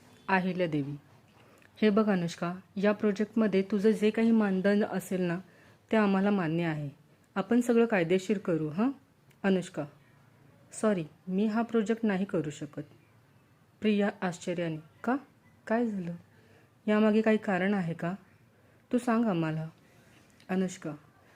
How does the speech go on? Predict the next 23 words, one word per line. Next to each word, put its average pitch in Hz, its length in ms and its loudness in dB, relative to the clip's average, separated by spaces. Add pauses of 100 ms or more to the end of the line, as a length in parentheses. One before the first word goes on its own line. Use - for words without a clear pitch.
(340)
"कारण 220 240 2
आमच्या, 220 420 0 (480)
अ, 202 160 2
कारण 233 320 2
घरच्या 220 380 2
कामाचे 233 380 2
पैसे 220 460 2
नाही 214 380 0
घेत 208 320 0
मी 160 180 -2 (500)
आणि 196 240 2
ह्या 202 120 2
कामाचा 214 480 -2
हेतू 202 400 -2 (160)
खूप 220 200 -6
शुद्ध 175 300 -2
आहे, 156 300 -2 (540)
त्यामुळे 220 300 4
मला 202 400 4
कोणतीही 214 600 0
फी 220 220 -2
घ्यायची 180 400 -2
नाही." 147 300 -2